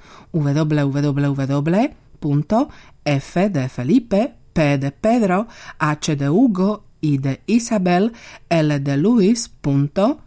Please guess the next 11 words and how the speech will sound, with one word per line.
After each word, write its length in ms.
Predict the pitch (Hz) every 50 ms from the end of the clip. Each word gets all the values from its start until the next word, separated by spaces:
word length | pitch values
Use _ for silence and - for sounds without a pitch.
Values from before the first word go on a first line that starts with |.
| - - - - - -
uniba, 720 | - 156 151 147 151 151 147 131 135 143 151 208 311 - - - _ _ _ -
como 280 | - - 139 131 135 139
sigla 480 | - - - 202 170 160 156 143 139
de 100 | 135 143
la 120 | 139 139 131
Universidad 680 | 135 135 139 131 131 131 135 - - 147 139 139 143 139
de 140 | 135 135 131
Bratislava, 880 | 135 156 202 196 196 - 214 196 - - 185 180 175 185 196 233 233 - - - - - - - - -
de 160 | - 185 180 180
nuevo, 380 | 180 180 175 156 147 147 -
punto, 600 | - - 190 226 262 277 - - 202 202 240 285